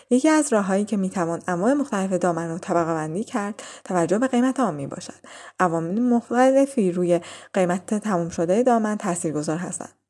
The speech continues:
در صورتی که قصد خرید داشته باشید، می‌توانید به فروشگاه پوشاک اینفینیتی مراجعه کنید و به راحتی به قیمت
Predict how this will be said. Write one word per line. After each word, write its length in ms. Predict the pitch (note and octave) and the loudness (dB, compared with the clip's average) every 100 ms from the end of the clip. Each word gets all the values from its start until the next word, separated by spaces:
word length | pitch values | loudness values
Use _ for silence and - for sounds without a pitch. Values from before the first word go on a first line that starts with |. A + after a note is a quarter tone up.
| _ _ _ _ _ _ _ _ _ | _ _ _ _ _ _ _ _ _
در 160 | F3+ F#3 | -2 -2
صورتی 360 | A3+ C4 C#4+ | 2 4 4
که 180 | D4+ C#4 - - - - - _ | 0 -2 -4 -14 -20 -20 -20 _
قصد 260 | - B3+ C#4+ | 2 2 2
خرید 280 | B3 A3 G3 | 0 0 0
داشته 260 | F#3+ F#3 | -2 0
باشید، 300 | F3 F3 G#3 | -2 -2 -2
می‌توانید 440 | G#3+ A#3 B3+ C4+ C#4 | 0 2 2 2 0
به 100 | G#3+ - - - - | -4 -6 -20 -20 -8
فروشگاه 480 | F#3+ F#3 - A3+ C4 | -4 -4 0 2 2
پوشاک 320 | A#3 G3 F#3 | 0 -2 -2
اینفینیتی 580 | F3 E3+ E3+ D#3+ E3 F#3+ | -2 -2 -4 -6 -2 0
مراجعه 360 | G#3+ E3+ D#3 | 0 0 -2
کنید 280 | C#3+ C#3+ D3 | -4 -6 -6
و 100 | - | -4
به 140 | E3 E3 | -2 0
راحتی 400 | E3 F3+ F3 B3 | -2 -4 0 4
به 80 | C4+ | 4
قیمت 460 | G3+ E3 F#3 F3 | 2 -4 -4 -4